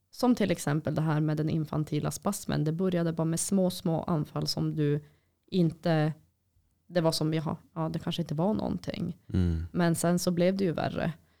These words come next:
Speaker 2: Mm.
Speaker 1: Eh, och jag menar, det har man ju nu i bagaget, så att skulle det ske igen med henne eller med något annat barn, så då, då vet man ju, alltså man har ju ändå koll på läget.
Speaker 2: Mm.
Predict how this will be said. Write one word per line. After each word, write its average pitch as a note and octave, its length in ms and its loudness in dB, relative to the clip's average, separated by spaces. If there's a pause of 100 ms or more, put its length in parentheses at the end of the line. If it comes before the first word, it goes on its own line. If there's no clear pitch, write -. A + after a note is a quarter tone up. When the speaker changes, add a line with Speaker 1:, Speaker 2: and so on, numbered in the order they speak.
(140)
Speaker 2:
Mm. E2+ 260 0
Speaker 1:
Eh, D#3 220 2
och F3 200 2
jag F3 80 4
menar, E3 200 0
det E3+ 100 0
har F#3 140 2
man F#3+ 180 4
ju E3+ 60 2
nu F#3+ 220 2
i G#3+ 60 0
bagaget, D#3+ 680 -4
så - 100 -6
att E3 100 -4
skulle E3 360 0
det F3 220 2 (220)
ske F3+ 120 2
igen F3 480 2
med F3 180 2
henne E3 360 4
eller E3 340 2
med E3 140 2
något - 440 -6 (140)
annat F3 380 2
barn, D3 280 0
så D#3+ 200 -2
då, F3+ 260 -2
då F3+ 200 -8
vet F3+ 320 -2
man D3+ 100 0
ju, - 60 0
alltså D#3+ 180 0
man F#3+ 120 2
har E3+ 80 2
ju F3+ 40 2
ändå F3+ 140 0
koll E3 220 -4
på - 140 -4
läget. D#3+ 680 -4
Speaker 2:
Mm. F#2 360 2